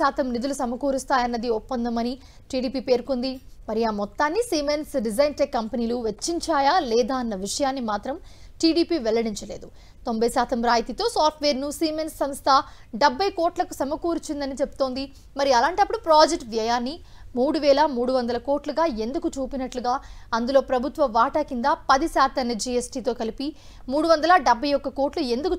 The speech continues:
చెల్లించినట్లు, నిధులు కొల్లగొట్టేందుకే డెబ్బై కోట్ల ప్రాజెక్టును ఏకంగా మూడు వేల మూడు వందల కోట్లుగా కాగితాలపై చూపించి అడ్డగోలుగా ప్రజాధనాన్ని కాజేసినట్లు టీడీపీ ప్రకటనే చెప్తోంది.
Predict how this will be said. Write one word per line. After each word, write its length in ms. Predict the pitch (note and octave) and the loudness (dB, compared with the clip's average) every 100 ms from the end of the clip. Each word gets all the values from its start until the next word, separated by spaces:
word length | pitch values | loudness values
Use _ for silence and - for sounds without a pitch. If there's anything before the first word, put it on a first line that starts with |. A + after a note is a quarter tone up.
| C#4+ | 0
చెల్లించినట్లు, 760 | C4 E4+ E4+ E4+ D4 C#4 C#4 - - - - | 2 0 -2 -4 -6 -4 -6 -6 -20 -20 -6
నిధులు 480 | A3+ D4 G4 F4+ - - - - | 0 2 2 2 0 -4 -18 -2
కొల్లగొట్టేందుకే 920 | - D4+ G4 G4+ F#4 F4 D#4+ D#4+ F4 D#4 | 2 6 6 4 2 -2 -2 -2 -2 0
డెబ్బై 380 | A#3 G#3+ D4+ | 0 2 0
కోట్ల 260 | D#4+ D4 D4 | 0 -2 -2
ప్రాజెక్టును 500 | B3+ C4 C4 C#4 C#4 | 0 2 2 -2 -4
ఏకంగా 460 | B3 A3 A3+ A3+ - - - - | -4 -2 0 0 -2 -12 -20 -10
మూడు 240 | A3+ C#4 D#4 | -2 0 6
వేల 240 | D#4 D#4+ | 6 6
మూడు 280 | E4 A#3+ C4 | 4 0 0
వందల 200 | C4 C4 | 0 -4
కోట్లుగా 480 | C4 C4+ C#4 B3+ C#4 | -2 -4 -2 0 0
కాగితాలపై 680 | - B3+ C4+ C#4+ C#4+ C4+ C4 | 4 4 4 2 0 2 -2
చూపించి 440 | C4+ A3+ A3+ E4+ | -2 -8 -6 0
అడ్డగోలుగా 580 | D#4 A3+ C#4 D4+ D4 D4+ | 2 4 2 0 0 -2
ప్రజాధనాన్ని 840 | C#4+ B3+ G#3+ C#4+ A#3+ A3+ D4 E4+ | -2 -2 2 2 2 2 2 0
కాజేసినట్లు 760 | - C#4+ C4 C4+ C#4+ C4+ C4 C#4 - - - | 2 0 0 -6 -6 -6 -4 -6 -8 -20 -6
టీడీపీ 460 | D4 D4+ D4+ D4 D4 | 0 2 2 0 -4
ప్రకటనే 460 | - A#3 A3+ C#4+ C#4 | -2 -4 -4 -6 -4
చెప్తోంది. 600 | B3+ - F#3 F3 - | -6 -6 -8 -10 -14